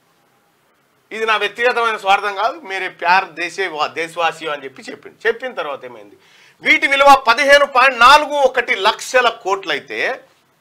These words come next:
పెద్ద నోట్లను రద్దు చేసిన తర్వాత బ్యాంకులలో ఎక్స్చేంజ్ చేసుకోవడానికి ఆర్బీఐ అనుమతినిస్తే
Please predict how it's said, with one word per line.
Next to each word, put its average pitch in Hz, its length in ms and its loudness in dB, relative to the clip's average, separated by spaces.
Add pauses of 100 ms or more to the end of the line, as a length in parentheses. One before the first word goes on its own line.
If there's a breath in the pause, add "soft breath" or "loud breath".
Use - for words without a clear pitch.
(500)
పెద్ద 190 160 -4
నోట్లను 240 340 0
రద్దు 180 200 0
చేసిన 185 300 -4
తర్వాత 139 360 -2
బ్యాంకులలో 226 720 4
ఎక్స్చేంజ్ 180 380 -4
చేసుకోవడానికి 156 640 -2
ఆర్బీఐ 165 360 2
అనుమతినిస్తే 143 920 -4